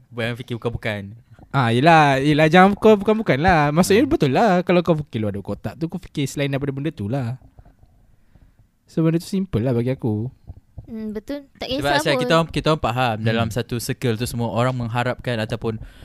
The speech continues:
Speaker 1: orang cakap, "Eh, kau dengan dia suitable lah kan."
Speaker 3: Ah.
Speaker 1: Macam kau
Speaker 3: Hmm.
Speaker 1: dengan dia suitable. And
Speaker 2: Hmm.
Speaker 1: then macam kita pun kalau boleh tak nak, ah, ikut expectation orang yang kita
Speaker 3: Betul.
Speaker 1: end up dengan siapa semua kan.
Speaker 3: Ah, ah.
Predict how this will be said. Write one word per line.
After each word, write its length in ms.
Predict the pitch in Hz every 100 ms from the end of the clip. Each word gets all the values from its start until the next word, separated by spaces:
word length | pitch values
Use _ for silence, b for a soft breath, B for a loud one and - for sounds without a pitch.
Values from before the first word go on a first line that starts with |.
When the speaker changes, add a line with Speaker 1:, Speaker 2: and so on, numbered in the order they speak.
| B B
Speaker 1:
orang 180 | 110 123
cakap, 220 | 123 127
"Eh, 240 | 113 110
kau 160 | 107 156
dengan 200 | 139 135
dia 180 | 143 139 131 127
suitable 380 | - - 131 113
lah 160 | 101
kan." 180 | 113 117
Speaker 3:
Ah. 80 | 104
Speaker 1:
Macam 180 | 98 113
kau 80 | 123
Speaker 3:
Hmm. 100 | 117
Speaker 1:
dengan 120 | 117
dia 100 | 120
suitable. 340 | 113 - 110 101
And 140 | 107
Speaker 2:
Hmm. 80 | 110
Speaker 1:
then 120 | 127
macam 220 | 117 117 117
kita 220 | 120 175
pun 160 | 170 180
kalau 200 | 139 127
boleh 180 | 127 156
tak 120 | 175
nak, 140 | 165
ah, 180 | 104 101
ikut 300 | 95 - 110 - b b
expectation 540 | 98 - 117 120 - 110
orang 200 | 113 110
yang 100 | 107
kita 200 | 110 117
Speaker 3:
Betul. 120 | -
Speaker 1:
end 160 | 107 113
up 100 | 110
dengan 180 | 110 110
siapa 180 | 120 139
semua 240 | 135 139
kan. 100 | 117
Speaker 3:
Ah, 60 |
ah. 100 | -